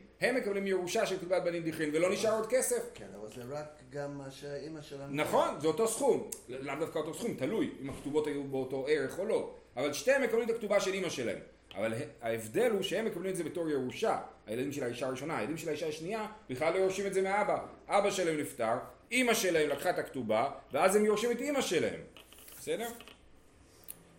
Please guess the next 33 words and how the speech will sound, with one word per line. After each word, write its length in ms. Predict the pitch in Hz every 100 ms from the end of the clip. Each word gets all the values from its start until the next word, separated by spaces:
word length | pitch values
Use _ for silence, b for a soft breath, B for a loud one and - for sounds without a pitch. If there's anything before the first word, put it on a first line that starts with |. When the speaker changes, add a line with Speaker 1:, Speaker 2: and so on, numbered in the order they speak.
| - -
Speaker 1:
טוב, 380 | 143 117 - - - - 123
אה, 220 | 131 139
אז 80 | 135
זה 80 |
מה 100 | 196
שהוא 160 | 190 185
אומר, 120 | 135
הלכתא 280 | 180 185 165
אחת 180 | 147 180
בחייו 240 | 170 160
ואחת 200 | 151 147
במותו, 260 | 147 139 123
יש 260 | 101 98
להם 100 | 120
כתובת 220 | 113 127 135
בנין 260 | 147 170
דכרין, 300 | 180 220 233 165
וגם 440 | 147 190 254 202
כתובה 340 | - 135 220
נעשית 320 | 220 160 214 208
מותר 320 | 151 - 175
לחברתה. 480 | 160 147 135 117 - - B B -
אומרת 200 | 180 190
הגמרא, 260 | 156 156
בישלמה 440 | 147 220 202 156 143
היה 200 | 143 139
שמועינן 360 | 143 147 143
אחת 220 | 143 151 143
בחייו 320 | 143 147 143
ואחת 240 | 147 143 139
במותו, 440 | 147 147 147 156
יש 200 | 147 143
להם 140 | 147